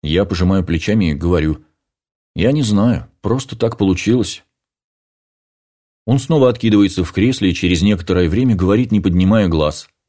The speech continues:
"Знаете ли вы, что говорят о вас наши коллеги?"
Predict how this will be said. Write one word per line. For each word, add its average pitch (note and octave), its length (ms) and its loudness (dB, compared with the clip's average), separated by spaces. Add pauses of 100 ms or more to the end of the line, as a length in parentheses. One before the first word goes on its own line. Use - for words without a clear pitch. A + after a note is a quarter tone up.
(1120)
"Знаете A2+ 400 2
ли A2+ 80 4
вы, A#2+ 120 2
что A2+ 180 0
говорят G#2+ 440 2
о G2+ 60 4
вас A2+ 420 0
наши G#2 340 -2
коллеги?" F2 560 -2